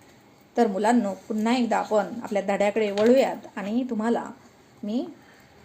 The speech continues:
आपल्या धड्याचा अर्थ समजावून सांगते. आपण नेहमी दसरा साजरा करतो. दिवाळीच्या अगोदर पंधरा दिवस दसरा येतो आणि दसऱ्याला आपल्याला सुट्टी असते की नाही? आता कधी आहे यावेळेस दसरा? बारा ऑक्टोबरला.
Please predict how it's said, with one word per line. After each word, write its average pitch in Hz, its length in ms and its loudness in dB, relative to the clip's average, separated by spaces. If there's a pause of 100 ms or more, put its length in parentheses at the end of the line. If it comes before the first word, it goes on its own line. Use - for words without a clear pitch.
(260)
आपल्या 190 200 -4
धड्याचा 214 480 -2 (120)
अर्थ 214 300 -2
समजावून 196 520 -4
सांगते. 190 420 -10 (180)
आपण 277 300 2
नेहमी 277 340 4 (120)
दसरा 208 360 -2
साजरा 226 360 0
करतो. 202 420 -4 (320)
दिवाळीच्या 214 480 4
अगोदर 208 320 0
पंधरा 196 340 0
दिवस 196 400 -2
दसरा 233 340 0
येतो 233 280 0 (480)
आणि 202 500 -6
दसऱ्याला 214 360 0
आपल्याला 240 300 2
सुट्टी 247 320 2
असते 277 240 4
की 311 100 0
नाही? 302 460 4 (240)
आता 214 160 -2
कधी 233 280 2
आहे 277 360 4
यावेळेस 269 400 2
दसरा? 269 520 2 (340)
बारा 185 340 0
ऑक्टोबरला. 160 680 -6